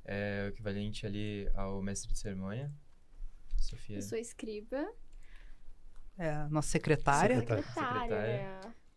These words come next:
Speaker 2: Eu
Speaker 1: Cuida
Speaker 2: cuido das atas, tu cuida
Speaker 4: Dos
Speaker 2: de
Speaker 4: registros.
Speaker 2: conhecimentos,
Speaker 1: Sim,
Speaker 2: registros.
Speaker 1: documentos.
Speaker 4: E esses são os três principais cargos dentro do núcleo? Como é que
Speaker 3: Hum.
Speaker 4: funciona? Tem mais?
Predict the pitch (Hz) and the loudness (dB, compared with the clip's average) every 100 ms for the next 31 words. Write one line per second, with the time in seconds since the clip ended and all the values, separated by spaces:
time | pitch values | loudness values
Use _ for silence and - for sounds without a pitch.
0 | _ _ _ 247 208 226 226 240 220 220 | _ _ _ -8 -4 -4 -4 -6 -6 -6
1 | 208 214 226 233 - 220 220 - - - | -6 -4 -6 -8 -6 -6 -6 -10 -2 2
2 | 117 101 107 110 120 127 110 - 117 120 | 4 6 6 8 8 8 6 2 2 2
3 | 247 - - 214 202 214 220 - 247 202 | -4 -8 -4 -2 0 -2 -4 -8 -6 -6
4 | - 98 101 120 135 123 156 - 180 180 | -4 -4 -4 -2 12 12 12 12 8 10
5 | 175 170 - 156 160 - 143 - 147 139 | 12 10 8 4 4 4 2 2 2 4
6 | 143 147 143 131 104 131 131 123 117 139 | 8 8 8 4 6 6 6 4 6 6
7 | 185 202 202 196 196 196 202 196 - 143 | 6 6 6 8 8 10 10 10 8 10
8 | 123 120 135 123 139 143 - - - | 8 10 10 10 10 8 6 0 -8